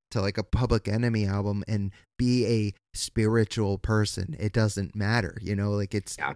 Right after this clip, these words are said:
Speaker 1: what it means for you. So,
Speaker 2: Yeah.
Speaker 1: s-, so these five myths, I'm gonna read
Speaker 2: Yeah.
Speaker 1: them, and I would
Speaker 2: Please.
Speaker 1: love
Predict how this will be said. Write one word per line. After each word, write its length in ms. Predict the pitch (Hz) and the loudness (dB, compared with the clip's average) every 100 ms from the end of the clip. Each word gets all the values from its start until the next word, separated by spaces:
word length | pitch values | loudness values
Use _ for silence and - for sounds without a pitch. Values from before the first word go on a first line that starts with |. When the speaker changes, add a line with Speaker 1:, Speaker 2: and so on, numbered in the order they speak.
| - | -2
Speaker 1:
what 200 | 120 110 | 0 2
it 100 | 87 | 0
means 260 | 110 98 | -2 -2
for 160 | - 98 | -4 -6
you. 240 | 92 76 - _ _ - | -6 -8 -14 _ _ -10
So, 320 | - 160 120 | 2 4 4
Speaker 2:
Yeah. 200 | 78 80 73 _ _ | 2 -2 -4 _ _
Speaker 1:
s-, 180 | - - 131 | -16 -8 2
so 160 | 165 | 4
these 260 | 156 170 156 | 4 2 -2
five 360 | - 170 175 120 | -2 0 0 -2
myths, 420 | 104 - - - | -4 -6 -12 -8
I'm 140 | 110 117 | -4 -2
gonna 200 | 135 156 | 0 0
read 140 | 147 | 0
Speaker 2:
Yeah. 120 | 117 | 0
Speaker 1:
them, 340 | 98 101 98 101 _ - | 0 -2 -2 -4 _ -6
and 100 | 113 | 0
I 60 | 113 | 2
would 100 | 113 | 6
Speaker 2:
Please. 120 | 90 | 6
Speaker 1:
love 160 | 120 | 6